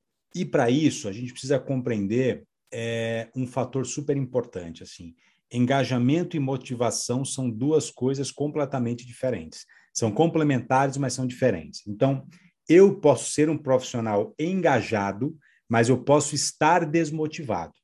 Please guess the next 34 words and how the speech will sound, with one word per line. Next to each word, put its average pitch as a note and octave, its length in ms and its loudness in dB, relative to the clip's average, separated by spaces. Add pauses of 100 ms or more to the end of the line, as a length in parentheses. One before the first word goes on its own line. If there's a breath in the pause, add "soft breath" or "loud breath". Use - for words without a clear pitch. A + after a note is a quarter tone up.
(200)
por G3+ 140 0
algum F#2 160 4
motivo. B2+ 480 0 (400 soft breath)
É, A2 260 0
eu G#2+ 120 -4
posso B2 340 4
não, A#2 220 0
não A2+ 160 0
estar A2 260 0
tendo G#2+ 260 -2
reconhecimento, A#2 1000 0 (300 loud breath)
eu G#2+ 160 -2
posso A2+ 840 2
estar - 300 -2
com A#2+ 140 -4
um A#2 80 -2
problema A2 500 2
pessoal, A#2 720 6 (260 loud breath)
eu A2 140 -2
posso A#2+ 260 2
acreditar A#2+ 520 0
que - 80 -12
estou B2 160 -2
ganhando A2+ 280 0
pouco. B2 480 6
Então, B2 200 2
mesmo G3+ 340 4
eu F#3 80 2
sendo, C3 420 -2 (140)
é, A2 260 0
engajado, B2 600 4
gostando D3 500 2
daquela B2+ 280 2
empresa, A#2 800 0